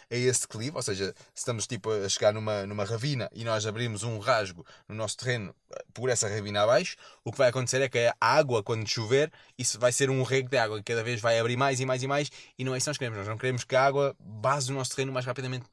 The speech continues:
possível. Não, não é isso. Nós queremos que, eh, fazer regos, hum, ou rasgar o nosso terreno o mais em curva de nível possível. O, o que for possível. Por vezes não é possível também, mas só precisamos fazer o,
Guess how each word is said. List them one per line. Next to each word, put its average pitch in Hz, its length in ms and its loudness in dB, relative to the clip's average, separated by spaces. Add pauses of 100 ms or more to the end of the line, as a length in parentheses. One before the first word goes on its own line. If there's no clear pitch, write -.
possível. 107 300 -8
Não, 107 200 -4
não 82 140 -12
é 104 60 -8
isso. 160 340 -2 (280)
Nós 120 380 -2
queremos 135 380 2
que, 131 240 -4 (120)
eh, 110 300 -2
fazer 113 320 -4
regos, 123 500 0 (340)
hum, 90 260 -6
ou 90 100 -2
rasgar 92 480 -2
o - 40 -6
nosso 98 300 -6
terreno 123 360 -4 (280)
o 117 140 -4
mais 131 540 0 (160)
em 117 140 -4
curva 110 280 -6
de 98 60 -12
nível 110 380 -6 (300)
possível. - 480 -10
O, 139 140 -8 (160)
o - 180 -10
que - 120 -20
for 123 200 -6
possível. 80 320 -10
Por 113 140 -8
vezes 127 220 -2
não 127 140 -4
é 127 100 0 (200)
possível 123 240 -6
também, 127 320 0
mas 120 240 -4 (280)
só - 80 -8
precisamos 143 300 -8
fazer 123 320 -4 (280)
o, 110 200 -8